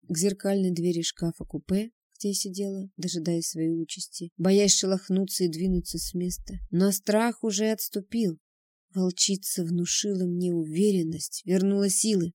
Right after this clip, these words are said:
Я только ждала момента для начала собственной игры. Семёнов недовольно оглядывал свой внешний вид.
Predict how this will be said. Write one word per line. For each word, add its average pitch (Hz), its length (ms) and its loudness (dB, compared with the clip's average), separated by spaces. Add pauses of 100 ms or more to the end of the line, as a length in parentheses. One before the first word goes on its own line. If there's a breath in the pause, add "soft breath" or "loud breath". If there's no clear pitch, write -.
Я 185 240 -4
только 185 320 -4
ждала 175 300 0
момента 175 480 0
для 170 200 -2
начала 165 400 -2
собственной - 680 -8
игры. - 260 -14 (840)
Семёнов 208 600 0
недовольно 160 640 0
оглядывал 196 680 -4
свой 196 300 -4
внешний 190 480 -4
вид. 180 360 -4